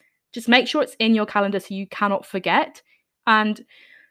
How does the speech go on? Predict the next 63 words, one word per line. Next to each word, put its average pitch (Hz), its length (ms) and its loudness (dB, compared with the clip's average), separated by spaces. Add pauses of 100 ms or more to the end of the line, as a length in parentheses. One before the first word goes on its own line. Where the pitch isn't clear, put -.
(160)
just 349 180 0
keep 302 220 -4
your 311 100 2
life 294 260 0
organised 214 720 -2
so 220 60 -6
you 208 60 -4
don't 196 200 -4
forget - 300 -10
things. 190 360 -8
You 233 80 -4
know, 208 100 0
if 196 120 -2
someone's 233 300 0
birthday 220 400 0
is 214 80 -6
coming 208 240 -4
up 196 80 -8
and 214 100 -4
you're 196 80 -4
like, 190 160 -2
"Okay, 214 160 -8
I 208 80 -4
need 202 120 -8
to - 40 -14
get - 100 -8
them 202 120 -12
a - 20 -18
card 208 340 -8
and 202 80 -14
present 196 360 -10
and 208 80 -12
stuff," 190 380 -8
just - 220 -12
write 233 320 -4
it 233 120 -6
in 190 180 -8
there. 180 320 -4 (800)
Give 214 140 -2
yourself 220 340 0
a 214 40 2
little 202 200 0
reminder, 196 720 -4 (200)
just - 240 -16
all 220 140 0
those 196 180 0
kind 185 180 -4
of 180 100 -10
things. 175 340 -6 (500)
It - 40 -8
will 190 80 -2
help 202 200 -2
you 220 60 -6
to 226 100 -4
feel 220 240 0
<laughs> - 140 -8
so 220 80 6
much 208 240 0
more 202 140 0
on 196 80 -2
top 190 160 -4
of 185 120 -8
things. 175 460 -10